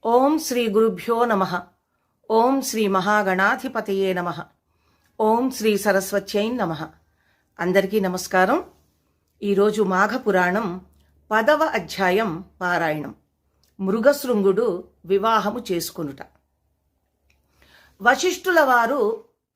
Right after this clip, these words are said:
దిలీప మహారాజుతో ఈ విధంగా అంటున్నారట. ఓ దిలీప మహారాజా, మృగశృంగుడు తన చిన్నతనం నుండే హరినామ స్మరణయందు ఆకర్షితుడయ్యాడు.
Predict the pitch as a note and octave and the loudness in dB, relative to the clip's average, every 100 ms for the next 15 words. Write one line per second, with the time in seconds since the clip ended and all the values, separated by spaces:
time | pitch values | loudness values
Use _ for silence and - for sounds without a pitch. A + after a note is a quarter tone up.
0 | - F#3 C4+ C#4 F4+ F4+ C#4+ A#3 A3 A3 | -20 -10 -4 -2 0 0 0 0 0 2
1 | G#3 G3 G3 C4 F#3+ A3 G3+ G3 F3+ G#3+ | 2 0 -2 2 2 0 -2 -2 -4 -2
2 | G#3+ G3+ F#3+ G#3 G3+ F#3 F3 E3+ - _ | 0 0 0 -2 0 0 -2 -6 -12 _
3 | _ _ _ _ _ _ _ _ G#3 G#3+ | _ _ _ _ _ _ _ _ 0 2
4 | D#3+ G#3+ C4 D#4+ D#4+ C4+ G#3 A3+ G3+ F3 | 2 -2 -2 0 2 2 2 2 2 0
5 | E3+ D#3+ _ _ _ _ _ _ - A3 | -4 -8 _ _ _ _ _ _ -10 -4
6 | A3+ C#4+ E4 E4 D#4 B3 G3+ G#3 A3 - | 2 2 2 0 0 2 2 2 0 -6
7 | - A3 G#3 G3 - - C4 D#4+ F4 D4+ | -6 -2 0 -2 -6 -8 -2 0 2 2
8 | B3+ A#3+ G#3+ A3 B3+ G3 A3 _ _ - | 2 0 0 0 0 0 -4 _ _ -18
9 | D#3+ G3 D4 E4 E4 D#4+ D4+ A#3+ A#3+ A#3 | -8 -4 0 4 4 2 -2 -2 -2 0
10 | A3+ G#3 G3 F#3+ G3 A3 - D#3+ G3 B3 | 0 0 0 0 0 -2 -2 -2 -2 -4
11 | - E4 D#4+ C4 G#3 F#3 D#3 | -4 -6 -2 0 2 0 -2